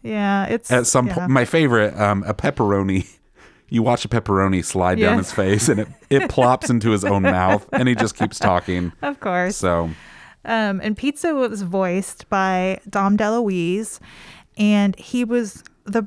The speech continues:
Speaker 1: there was a guy named Richard Caron, I believe, who was in the suit.
Speaker 2: Okay.
Speaker 1: And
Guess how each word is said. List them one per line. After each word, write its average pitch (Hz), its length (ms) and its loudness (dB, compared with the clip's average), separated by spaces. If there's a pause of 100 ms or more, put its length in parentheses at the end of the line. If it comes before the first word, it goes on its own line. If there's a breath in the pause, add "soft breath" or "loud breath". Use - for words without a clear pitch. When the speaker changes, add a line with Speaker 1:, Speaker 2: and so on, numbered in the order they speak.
Speaker 1:
there 226 160 0
was 220 120 0
a - 20 -12
guy 254 180 0
named 269 180 2
Richard 220 420 0
Caron, 202 540 -2
I 175 100 -4
believe, 180 260 -4
who 185 80 0
was 185 140 -4
in 202 200 2
the 190 80 4
suit. 175 500 -4 (200 loud breath)
Speaker 2:
Okay. 80 320 -2 (520 loud breath)
Speaker 1:
And 220 320 2